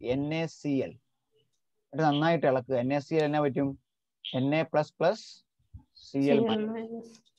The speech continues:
Speaker 1: Positive, Positive. ആനോഡ് കാഥോഡിന്റെ charge അറിയാവോ? ആനോഡ് കാഥോഡ് കുറച്ച് കാര്യങ്ങളൊക്കെ അറിഞ്ഞിരിക്കും.
Speaker 2: ആനോഡ് നെഗറ്റീവും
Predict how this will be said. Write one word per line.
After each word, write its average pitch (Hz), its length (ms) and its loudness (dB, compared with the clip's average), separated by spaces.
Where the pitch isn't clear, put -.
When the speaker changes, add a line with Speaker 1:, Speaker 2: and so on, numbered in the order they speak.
Speaker 1:
Positive, 156 640 4
Positive. 143 680 2
ആനോഡ് 190 460 4
കാഥോഡിന്റെ 170 640 4
charge 147 340 0
അറിയാവോ? 143 520 2
ആനോഡ് 143 680 -2
കാഥോഡ് 120 440 -2
കുറച്ച് 120 280 -6
കാര്യങ്ങളൊക്കെ 139 440 0
അറിഞ്ഞിരിക്കും. - 560 -8
Speaker 2:
ആനോഡ് 262 380 6
നെഗറ്റീവും 262 480 6